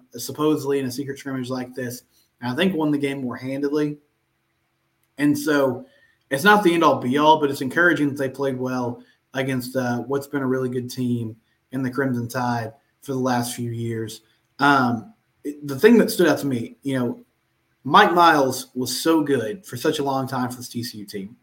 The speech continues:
And even if he wasn't scoring at a high clip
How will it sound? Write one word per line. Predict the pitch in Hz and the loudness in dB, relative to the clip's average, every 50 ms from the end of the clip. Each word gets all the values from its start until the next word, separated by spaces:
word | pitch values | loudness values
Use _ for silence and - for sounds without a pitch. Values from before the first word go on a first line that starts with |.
| _ _ _ | _ _ _
And | 135 143 143 135 127 120 | -2 0 0 0 0 2
even | 147 190 208 196 208 | 4 4 6 6 6
if | 190 - | 4 2
he | - 190 | 2 0
wasn't | 175 143 139 143 147 143 - 151 147 131 - - - - _ _ _ _ _ _ _ _ _ _ _ _ _ _ _ _ _ _ _ _ | 0 2 2 2 2 2 2 2 0 0 -2 -6 -12 -18 _ _ _ _ _ _ _ _ _ _ _ _ _ _ _ _ _ _ _ _
scoring | - - - - 151 151 147 143 139 127 | -16 -12 -6 -4 -2 0 0 0 0 0
at | 123 | -2
a | 120 | -2
high | 123 135 135 135 | -2 0 0 -2
clip | 131 - - 135 127 123 123 - - | -2 -4 -4 -4 -4 -4 -6 -10 -14